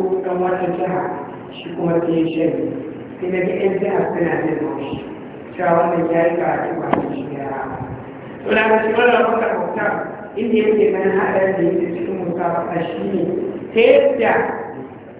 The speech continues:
ɗan musabaka zai yi fatan wani ya kuskure a Ƙur'ani, saboda kawai shi ya samu.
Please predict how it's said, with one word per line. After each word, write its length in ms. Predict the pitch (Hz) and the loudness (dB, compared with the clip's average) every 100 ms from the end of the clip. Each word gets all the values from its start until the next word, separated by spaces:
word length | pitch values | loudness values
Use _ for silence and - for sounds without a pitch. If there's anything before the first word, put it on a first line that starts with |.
| - - - - - - - | -18 -20 -18 -18 -16 -16 -4
ɗan 160 | 233 254 | 4 6
musabaka 720 | 269 254 269 - 269 226 220 147 | 8 8 6 4 2 0 -2 -2
zai 180 | - - | -4 -4
yi 160 | 214 202 | -4 -4
fatan 480 | 208 208 214 - 208 208 | -6 -6 -6 -4 -6 -2
wani 260 | 208 214 | 0 0
ya 160 | 208 170 | 2 2
kuskure 500 | 190 - - 202 190 | 2 0 0 2 2
a 140 | - | 4
Ƙur'ani, 640 | - 190 - - 170 165 165 - - - - - - 202 | 4 4 2 0 2 2 0 -4 -8 -10 -12 -12 -10 -8
saboda 300 | 196 175 165 | -4 0 0
kawai 240 | - - | 2 2
shi 160 | - - | 2 2
ya 80 | 170 | 2
samu. 260 | 175 - | 2 0